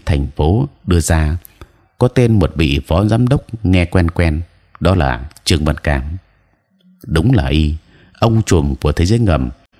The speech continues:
đã xin được visa vào Hợp chủng quốc Hoa Kỳ bằng tư cách rất bệ vệ đường hoàng như thế. Chuyến đi Mỹ đầu tiên của Nam Cam hết sức hệ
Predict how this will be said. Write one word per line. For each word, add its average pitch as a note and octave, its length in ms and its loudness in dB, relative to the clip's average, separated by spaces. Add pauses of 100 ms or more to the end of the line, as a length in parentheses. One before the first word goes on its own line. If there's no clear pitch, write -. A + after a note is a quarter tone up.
(320)
đã D2 260 0
xin G#2 240 0
được D#2 240 -2
visa E2+ 520 0 (280)
vào D2 300 0
Hợp D2 240 -2
chủng D2+ 200 -2
quốc - 180 0
Hoa G2+ 180 0
Kỳ C#2 400 0 (380)
bằng C2+ 260 0
tư F#2+ 140 -2
cách B2+ 220 -4
rất - 300 -4
bệ D#2+ 160 0 (120)
vệ D2 280 -2
đường C#2 260 -2
hoàng C2+ 240 -2
như D2+ 120 0
thế. D#2 240 -4 (1600)
Chuyến F2+ 280 2
đi E2 140 2
Mỹ E2 200 2
đầu D#2+ 220 2
tiên F2+ 360 0
của D2+ 140 -4
Nam D#2 200 0
Cam D2+ 300 -2
hết D#2 220 -2
sức - 240 -4
hệ F#2 200 0